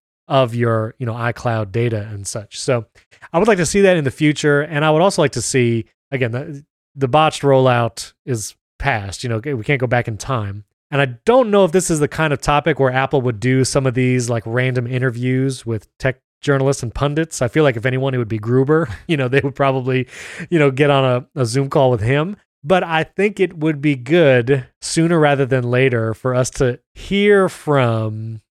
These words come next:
maybe Craig Federighi or some other, like, privacy V P in Apple that kind of, I don't know, we can hear them talk about it and hear their heart for it. 'Cause again, like,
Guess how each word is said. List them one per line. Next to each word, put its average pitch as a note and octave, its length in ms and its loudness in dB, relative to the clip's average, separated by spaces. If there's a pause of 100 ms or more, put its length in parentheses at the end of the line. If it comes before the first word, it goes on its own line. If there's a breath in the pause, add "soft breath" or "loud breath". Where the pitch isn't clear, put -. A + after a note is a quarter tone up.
(100)
maybe G#2+ 240 -4
Craig C3 260 -2
Federighi C#3+ 800 2
or A#2+ 180 2
some D#3 720 -2
other, C3+ 340 0
like, A#2+ 280 -4
privacy B2+ 1000 0 (120)
V A#2+ 260 -2
P B2+ 440 -4
in C3+ 160 -4
Apple A#2+ 640 -4 (320)
that E3+ 300 -2
kind G3 260 2
of, D3+ 260 0 (220)
I C#3 60 -8
don't C#3 100 -6
know, A#2+ 120 -2
we C3 140 0
can D3 160 -2
hear G3 360 4
them C#3 340 2
talk - 300 -2
about G#2 280 -4
it A2 120 -20
and B2 160 -6
hear D3 340 2
their A#2+ 540 0 (180)
heart G3+ 460 0
for G#2 200 -4
it. G2 100 -14 (220)
'Cause G3 160 2
again, G#3+ 340 2
like, A#2+ 220 -2